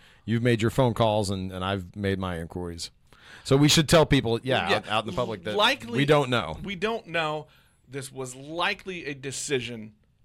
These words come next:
Speaker 2: talking about whether to move forward with Doctor Carpenter or to execute a clause in his contract which allows them to, to part ways and
Speaker 1: Right.
Speaker 2: buy out, buy him out, which is the remainder of his, of his salary. Now, I'm gonna,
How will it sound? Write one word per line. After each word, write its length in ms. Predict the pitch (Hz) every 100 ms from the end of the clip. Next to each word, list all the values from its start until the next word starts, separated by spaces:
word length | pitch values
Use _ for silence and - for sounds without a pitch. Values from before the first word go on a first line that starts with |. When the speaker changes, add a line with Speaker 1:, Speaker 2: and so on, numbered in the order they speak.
| _ _ _
Speaker 2:
talking 360 | - 135 131 135
about 280 | 127 123 113
whether 280 | 127 123 127
to 180 | - 107
move 180 | 95
forward 300 | - 214 208
with 140 | 175 139
Doctor 300 | 147 - 127
Carpenter 460 | 127 127 117 113 117
or 220 | 120 123
to 280 | - 117 113
execute 680 | 110 117 - 117 117 110 107 - - -
a 60 |
clause 380 | 110 - 139 143
in 60 | 131
his 100 | 120
contract 460 | 117 110 113 -
which 120 | - 98
allows 340 | 104 107 107
them 240 | 101 101 -
to, 260 | 92 92 -
to 160 | 95 87
part 300 | - 180 131
ways 320 | 120 117 -
and 80 | -
Speaker 1:
Right. 200 | 76 -
Speaker 2:
buy 320 | 131 135 151 127
out, 420 | 135 202 - 131
buy 180 | 139 185
him 160 | 220
out, 220 | 160 147 135
which 140 | 123
is 120 | 120
the 160 | 120 120
remainder 720 | 117 123 120 139 170 160 151
of 240 | 135 143
his, 360 | 127 143 135 - _ _ - _
of 160 | 131 131
his 160 | 139 127
salary. 460 | 156 135 113 117
Now, 140 | 120 127
I'm 100 | 131
gonna, 160 | 127